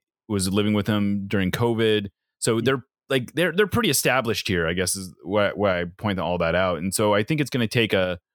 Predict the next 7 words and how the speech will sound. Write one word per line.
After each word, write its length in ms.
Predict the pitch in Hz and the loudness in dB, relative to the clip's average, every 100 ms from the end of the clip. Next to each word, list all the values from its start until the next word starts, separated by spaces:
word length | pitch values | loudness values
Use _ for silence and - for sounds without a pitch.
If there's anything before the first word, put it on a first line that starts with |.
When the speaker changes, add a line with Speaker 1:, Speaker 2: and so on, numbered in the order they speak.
| _ - | _ -14
Speaker 1:
a 60 | |
pretty 320 | 98 - 123 107 | -10 -2 0 2
significant 580 | - 95 98 - 98 - | 0 0 -2 -4 -6 -4
offer 400 | 87 87 95 85 | -4 -4 -6 -8
for, 160 | - - | -10 -4
or 180 | 90 85 | -4 -4
pretty, 400 | - 101 92 | -2 -2 -2